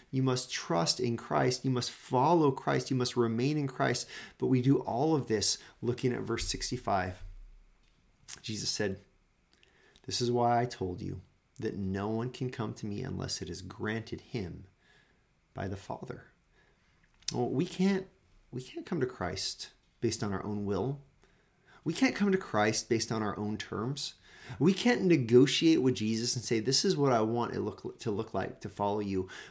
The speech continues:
Rather, rather, God the Father grants us to come.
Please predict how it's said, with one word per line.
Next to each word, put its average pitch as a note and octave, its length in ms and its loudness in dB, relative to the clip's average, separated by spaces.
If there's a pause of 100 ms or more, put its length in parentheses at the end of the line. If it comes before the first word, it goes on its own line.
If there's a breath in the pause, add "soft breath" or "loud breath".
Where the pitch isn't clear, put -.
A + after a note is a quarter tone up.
(140 loud breath)
Rather, G#2+ 540 -2 (960)
rather, A2+ 360 -2 (680)
God C3 420 0
the C3+ 60 0
Father G#2+ 460 -2
grants G2 500 -6
us F#2+ 160 -8
to - 140 -10
come. G#2+ 380 -6